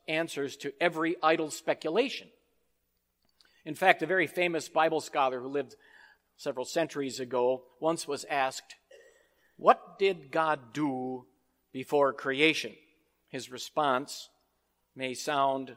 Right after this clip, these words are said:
a little rude, but I think he got his point across. When asked, "What did God do before creation?" his response was, "Before creation,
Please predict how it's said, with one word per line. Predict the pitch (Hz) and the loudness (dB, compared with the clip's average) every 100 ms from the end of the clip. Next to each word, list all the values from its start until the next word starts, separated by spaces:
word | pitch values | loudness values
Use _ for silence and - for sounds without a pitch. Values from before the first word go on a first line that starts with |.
| _ | _
a | 113 | -10
little | 120 117 | -8 -8
rude, | 113 180 165 170 190 160 - - - | 2 8 8 8 6 2 -16 -18 0
but | 131 | 0
I | |
think | 127 170 | 2 0
he | 143 | 2
got | 139 127 | 2 2
his | 120 | 0
point | - 220 202 | 0 2 2
across. | - 131 107 - - - _ _ _ _ _ | 2 0 0 -6 -16 -20 _ _ _ _ _
When | 147 | -2
asked, | 160 156 151 - - | 2 4 2 -2 0
"What | 170 | 2
did | 185 160 | 2 2
God | 151 156 143 | 6 6 6
do | 160 | 0
before | 147 139 160 135 | 0 0 0 -2
creation?" | - 147 190 190 139 135 - - - | -4 2 2 2 -6 -8 -16 -20 -4
his | 165 | -4
response | 147 143 - 151 147 - | -2 -6 0 0 0 0
was, | 139 151 143 | 2 2 0
"Before | 131 139 240 254 | -8 2 4 4
creation, | 220 185 170 160 127 | 2 0 0 -2 -6